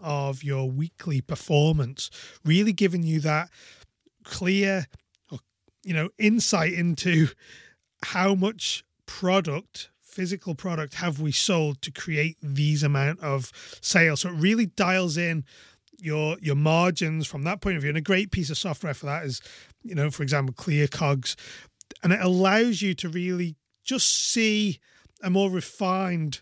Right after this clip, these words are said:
set of numbers rather than, you know, finger in the wind, which is no good really <laughs> to, to anyone when it comes to really nailing down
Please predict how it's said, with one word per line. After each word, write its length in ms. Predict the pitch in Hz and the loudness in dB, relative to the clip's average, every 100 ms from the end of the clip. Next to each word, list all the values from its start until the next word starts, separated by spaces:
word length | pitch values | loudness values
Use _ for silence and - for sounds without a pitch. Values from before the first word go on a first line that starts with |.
| _ | _
set 360 | - - 190 | -8 -4 -2
of 120 | 170 135 | -2 0
numbers 520 | 165 180 175 143 127 | 0 0 0 0 2
rather 320 | 165 180 170 | 2 2 2
than, 280 | 156 151 156 | 0 0 0
you 80 | 160 | 0
know, 180 | 139 131 - - _ _ _ _ _ | -2 -4 -10 -20 _ _ _ _ _
finger 460 | - - 175 170 160 | -12 -2 0 2 2
in 120 | 156 | 2
the 80 | 147 | 2
wind, 500 | 156 208 160 147 147 - - _ | 4 4 2 -2 -4 -12 -20 _
which 220 | - 185 - | -8 -4 2
is 380 | 190 165 - - | 2 0 -4 -4
no 280 | 185 202 208 | 2 4 4
good 340 | 180 151 139 - _ _ | 0 -6 -6 -14 _ _
really 260 | 160 151 139 | -4 -2 -4
<laughs> 20 | |
to, 140 | - - - - | -6 -10 -18 -10
to 220 | - 208 | -4 -2
anyone 500 | 175 214 220 165 117 - - - | 2 4 4 4 0 -6 -18 -6
when 120 | 160 | -2
it 100 | 175 | 0
comes 240 | - 190 - | 2 0 2
to 100 | 165 | 0
really 440 | 147 160 190 180 | 2 4 4 4
nailing 440 | 160 156 151 147 | 4 2 2 -2
down 400 | 143 147 139 143 | -2 -2 0 -2